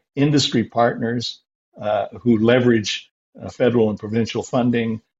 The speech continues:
to develop the, uh, the, the, the research technologies, the research agenda, the training opportunities for, uh, for graduate students,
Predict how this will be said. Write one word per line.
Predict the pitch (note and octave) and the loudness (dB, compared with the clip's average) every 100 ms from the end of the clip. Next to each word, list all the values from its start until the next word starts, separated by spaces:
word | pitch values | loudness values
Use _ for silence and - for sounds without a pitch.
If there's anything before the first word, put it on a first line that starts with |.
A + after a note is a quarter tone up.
| _ | _
to | A#2+ G#2+ G#2 | -4 -2 0
develop | G2 G2 A2+ A2 - _ | -2 0 2 2 0 _
the, | G#2+ G2 G2 G2+ | -10 -8 -6 -6
uh, | - - - - _ | -4 -4 -8 -12 _
the, | - G#2 - | -10 -10 -10
the, | G#2+ A2 _ | -14 -16 _
the | G#2 | -2
research | A2 B2 - A2 - | 4 4 4 2 0
technologies, | - G#2+ A#2+ A#2+ A#2+ A2+ A#2 A2+ - | -2 -2 0 2 4 2 -2 -4 -6
the | - | -6
research | A2 - A#2+ - | -6 -2 -4 -4
agenda, | G#2+ B2 B2 A#2 A#2 A2+ _ _ - | -4 2 4 4 2 0 _ _ -16
the | |
training | - C3+ B2 A#2+ A2+ | -6 2 6 6 6
opportunities | A2+ G#2+ G2 B2 A2+ A2 G#2+ G#2 | 2 0 -4 -2 0 0 -2 -4
for, | - A2 G2+ G2+ G2+ | -6 -6 -4 -4 -8
uh, | - - _ | -14 -18 _
for | A2+ | -10
graduate | G2+ A2 A2 A2 | 0 2 2 0
students, | A#2+ - A2 G#2 G#2 - | -2 -2 -2 -2 -6 -10